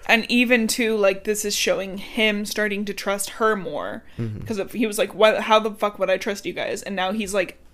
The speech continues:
Speaker 1: just with Katniss asking her,
Speaker 2: Mm-hmm.
Speaker 1: trusting her that things are real or not real.
Speaker 2: Yeah.
Speaker 1: They fall asleep,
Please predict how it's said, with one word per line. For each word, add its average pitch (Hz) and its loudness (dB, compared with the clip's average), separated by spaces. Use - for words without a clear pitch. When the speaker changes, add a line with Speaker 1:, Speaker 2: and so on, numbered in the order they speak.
Speaker 1:
just 202 4
with 190 2
Katniss 175 0
asking 185 -2
her, 123 -4
Speaker 2:
Mm-hmm. 101 -6
Speaker 1:
trusting 208 4
her 185 -4
that 165 -4
things 180 -6
are 165 -4
real 170 -4
or 113 -6
not 82 -8
real. 95 -6
Speaker 2:
Yeah. 98 -2
Speaker 1:
They 233 6
fall 214 6
asleep, 226 0